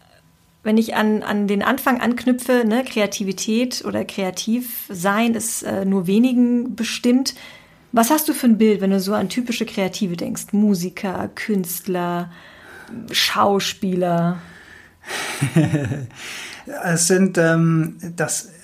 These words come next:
Speaker 2: ist mir tatsächlich ein bisschen fremd, weil ich nie, ähm, also ich bin halt Designer, ich bin halt kein
Speaker 1: Ja.
Speaker 2: Künstler. Ich kann nicht malen,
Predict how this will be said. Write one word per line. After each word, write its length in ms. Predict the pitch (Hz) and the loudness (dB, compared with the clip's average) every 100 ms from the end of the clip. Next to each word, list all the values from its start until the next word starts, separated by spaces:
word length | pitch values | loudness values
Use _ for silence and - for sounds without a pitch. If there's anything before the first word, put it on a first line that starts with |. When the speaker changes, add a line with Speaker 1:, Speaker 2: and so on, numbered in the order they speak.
| - | -8
Speaker 2:
ist 420 | 196 - 208 - | -8 -4 -2 2
mir 340 | 202 233 226 | 4 6 2
tatsächlich 480 | 214 165 190 190 208 | 0 0 0 -2 -2
ein 240 | 196 165 - | -2 -2 -2
bisschen 340 | 190 - 170 | -4 0 -2
fremd, 640 | - - 165 226 254 - - _ - - - - - _ _ | -2 -2 0 2 0 -6 -18 _ -20 -20 -20 -20 -20 _ _
weil 360 | 147 147 160 175 185 | -2 2 4 2 0
ich 300 | 170 - - | -2 -2 2
nie, 880 | 165 170 196 214 220 220 208 202 202 - - 175 | 4 6 6 4 4 2 2 0 -4 -12 -10 -2
ähm, 680 | 165 165 170 165 165 160 165 | 0 2 2 2 0 0 0
also 240 | 165 156 165 | -2 0 0
ich 120 | 165 | 2
bin 200 | 190 180 | 2 2
halt 180 | 180 151 | 0 0
Designer, 560 | 151 170 170 135 - - | 2 4 4 2 -4 -6
ich 160 | - | -6
bin 160 | - 160 | 0 0
halt 240 | 165 160 | 0 -2
kein 240 | - 160 165 | -2 0 0
Speaker 1:
Ja. 80 | 185 | 2
Speaker 2:
Künstler. 560 | 202 196 - 127 - - - - - - | 2 0 -4 -10 -12 -20 -20 -20 -20 -8
Ich 160 | 170 - | -6 0
kann 180 | 185 | 2
nicht 200 | 185 170 | 4 2
malen, 680 | 156 151 165 202 240 277 302 | 2 4 4 4 4 2 0